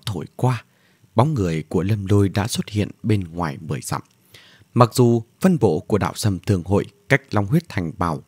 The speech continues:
gần ngàn dặm, nhưng đối với Lâm Lôi hôm nay mà nói, khoảng cách đó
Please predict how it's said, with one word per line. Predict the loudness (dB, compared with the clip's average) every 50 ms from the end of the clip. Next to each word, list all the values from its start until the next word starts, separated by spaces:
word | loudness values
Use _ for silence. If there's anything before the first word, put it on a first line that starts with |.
| _ _
gần | 2 2 2 2 -2
ngàn | -2 -2 -2 -2 0
dặm, | 0 0 0 0 -2 _ _ _ _ _ _ _ _
nhưng | 2 4 4 4 4 4
đối | 4 4 6
với | 4 2 4 2
Lâm | 0 0 2 2
Lôi | 4 4 4 2 0 -10 -20 -18 2
hôm | 4 4 4 6
nay | 4 2 2
mà | 0 -4 -6
nói, | -6 -2 0 0 0 0 -4 _ -20 -20 _ 4
khoảng | 4 4 4
cách | 4 0 -2 2
đó | 0 0 2 0 -4